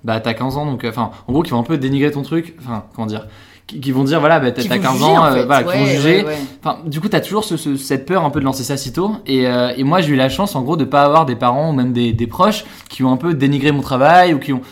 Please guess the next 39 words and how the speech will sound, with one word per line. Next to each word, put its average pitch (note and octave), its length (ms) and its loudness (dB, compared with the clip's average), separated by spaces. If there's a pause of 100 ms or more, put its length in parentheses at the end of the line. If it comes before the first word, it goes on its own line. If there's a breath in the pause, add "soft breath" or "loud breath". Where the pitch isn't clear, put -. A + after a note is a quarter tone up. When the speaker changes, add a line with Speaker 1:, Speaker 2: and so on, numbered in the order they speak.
(100)
Speaker 1:
en C#3 60 -6
gros, F#3 120 0
ils A3+ 40 4
m'ont C#3 140 4
laissé D#3+ 240 4
le C3+ 60 -2
faire, F#3+ 220 -4
tout C#3 100 -12
simplement, C#3 340 -4
quoi. C#3 160 -6
Speaker 2:
Mm. - 20 -4
Speaker 1:
Ils A2+ 60 -4
m'ont, A#2+ 260 0
ils A#2+ 60 2
m'ont A#2 340 0 (160)
laissé C#3+ 260 0
le A#2+ 60 0
faire F3+ 280 -2
et C3 180 0
ça B2 180 -6
s'est B2 160 -4
fait D#3 140 -4
au C#3+ 40 0
fur C3+ 160 -4
et B2 40 0
à - 20 0
mesure. D3 360 -2 (340 loud breath)
Et, B2 160 0
enfin, B2 180 0
le, A#2 140 0
le A#2 140 0
site D#3 200 -6
que B2+ 100 -4
j'ai A2+ 120 -4
lancé A#2+ 240 -2
en B2+ 60 -2
deux A#2+ 100 -2
mille A#2 140 0
douze, D#3 240 -2